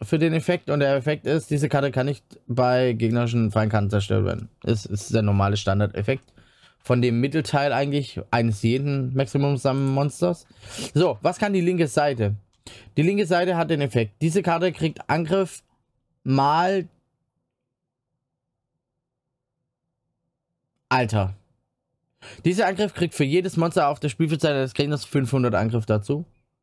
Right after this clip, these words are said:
Geil. Okay. Und es ist ein, das ist ein Continuous-Effekt, also ein, ein, ein, ein un-, äh, durchgehender Effekt. Alter. Und wenn du zehn oder mehr Monster in deinem Friedhof hast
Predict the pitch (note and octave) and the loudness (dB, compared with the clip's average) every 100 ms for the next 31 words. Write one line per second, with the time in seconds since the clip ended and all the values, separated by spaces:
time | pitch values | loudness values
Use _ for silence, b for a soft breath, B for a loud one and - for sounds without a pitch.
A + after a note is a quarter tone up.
0 | _ - G#2 A2+ D#3 - _ _ _ _ | _ 0 2 2 -2 -10 _ _ _ _
1 | _ _ _ _ _ _ _ - D3 - | _ _ _ _ _ _ _ -4 -2 0
2 | D#3 G3+ A3+ _ _ _ _ _ _ _ | 0 0 -2 _ _ _ _ _ _ _
3 | _ _ _ - - - - - G3 F#3+ | _ _ _ -2 -2 -2 -6 -2 0 2
4 | F3+ D3+ E3 G#2+ _ _ _ D#3 D#3+ D#3 | 0 0 -2 -4 _ _ _ 0 2 0
5 | D3 D#3 C3+ - G3 D#3+ C3 - B2+ A#2+ | 2 0 0 0 2 2 0 -2 -2 0
6 | A#2+ - A2 B2+ C#3 F#2 D3+ F#2+ C#3 A2+ | 0 0 0 0 -4 -4 -6 -4 -6 -4
7 | A#2 C#3 A2+ - F3+ D#3+ - - - A#2 | -4 -4 -2 0 0 -2 -8 -8 -6 -4
8 | E3+ F3+ G#3 F3 - _ _ A2 - - | -4 -6 -6 -10 -12 _ _ -16 -16 -20
9 | E2 E2 G#2 - E3 B2 F3+ - D3 C#3 | -16 -12 -12 -4 0 2 2 2 0 2
10 | A#2+ G#2+ A2 - - _ _ _ _ _ | 2 2 -2 -2 -8 _ _ _ _ _
11 | _ _ _ D3 E3 A#2 G2+ b b b | _ _ _ -2 2 0 -2 b b b
12 | b b _ _ _ _ _ D3 D3+ F3+ | b b _ _ _ _ _ -2 0 2
13 | F#3+ - - G3 A#3 A#3 - F3 E3+ D3+ | 0 0 0 2 0 -4 0 2 2 2
14 | C#3 D#3+ G3 G3 F3+ F#3 E3 D#3 - F#3 | 0 0 0 0 0 0 2 -2 0 0
15 | F#3 F3 F3 G#3 - | 0 2 0 0 -6